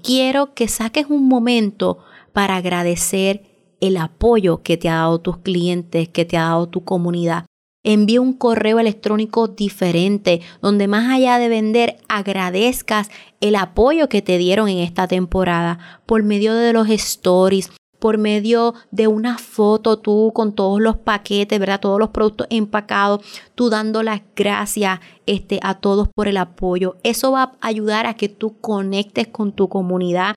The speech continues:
y que las personas vean que tú eres un vendedor diferente,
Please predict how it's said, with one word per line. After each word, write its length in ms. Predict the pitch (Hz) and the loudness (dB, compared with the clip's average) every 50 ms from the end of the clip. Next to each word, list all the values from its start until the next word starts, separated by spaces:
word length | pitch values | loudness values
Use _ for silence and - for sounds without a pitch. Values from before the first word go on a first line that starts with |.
| _ _ _ | _ _ _
y 100 | - 233 | -6 -4
que 100 | - 240 | -2 -2
las 120 | 226 220 214 | -2 -2 0
personas 460 | - 220 214 208 - 233 247 269 269 | 0 0 0 0 -2 -2 -2 -2 -2
vean 460 | 214 220 269 277 285 277 269 254 240 | 0 2 2 2 2 2 0 0 0
que 160 | - 233 220 214 | 0 0 -2 0
tú 160 | - 220 233 | 0 0 0
eres 140 | 240 262 262 | 2 2 2
un 200 | 254 233 226 208 | 2 2 0 0
vendedor 560 | 214 208 208 208 208 208 202 196 202 208 196 | 0 0 0 0 -2 0 0 0 -2 -2 -4
diferente, 800 | - 214 202 - - 202 185 185 180 175 175 165 - - - 175 | -4 -6 -6 -6 -6 -6 -6 -4 -6 -6 -8 -10 -8 -8 -10 -10